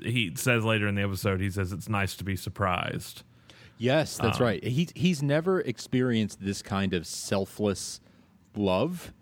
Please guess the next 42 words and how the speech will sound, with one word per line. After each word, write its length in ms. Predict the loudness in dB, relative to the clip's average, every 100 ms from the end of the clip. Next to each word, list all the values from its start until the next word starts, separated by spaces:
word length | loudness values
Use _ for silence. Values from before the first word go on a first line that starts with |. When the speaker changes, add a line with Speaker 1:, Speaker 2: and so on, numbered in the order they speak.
| -2
Speaker 1:
Yeah. 220 | 0 2
Speaker 2:
and 160 | 2 4
this, 320 | 2 0 -8
this, 300 | -2 -2 -2 -14 -14
uh, 320 | -12 -12 -12
blind 540 | -12 -4 0 2 2 0
loyalty. 640 | 2 2 2 2 0 0 -2
Like, 160 | 0
he's, 100 | 2
Speaker 1:
Yeah. 160 | 2 2
Speaker 2:
he's 200 | 0 2
just, 280 | 2 2 2
he's 180 | -4 2
never 460 | 2 4 2 0 -4 -20 -6
encountered 560 | -2 0 2 2 4 2
it, 100 | 2
and 80 | 2
he 80 | 0
can't 240 | 2 2
really 220 | 2 2
comprehend 640 | 0 -2 0 0 4 2 2
it. 160 | -6 -14 -12 -2
Speaker 1:
No, 420 | 2 2 0 -2
no, 320 | 4 6 6 4
it's, 140 | 8
Speaker 2:
Uh, 40 |
Speaker 1:
it's 200 | 8 8
beyond 420 | 6 8 8 6 4
his 180 | 4
understanding, 640 | 4 4 4 4 6 4 6
and, 80 |
Speaker 2:
Yeah. 160 | 6 6
Speaker 1:
and, 260 | 2 -2 0
and 220 | 2 2
it's 440 | -2 -6 -10 -8
sadly 380 | 2 4 4 2
probably 380 | 4 4 4 2
not 180 | 0 0
gonna 160 | -2
go 200 | 0 0
well 240 | 2 0 0
for 300 | -2 -2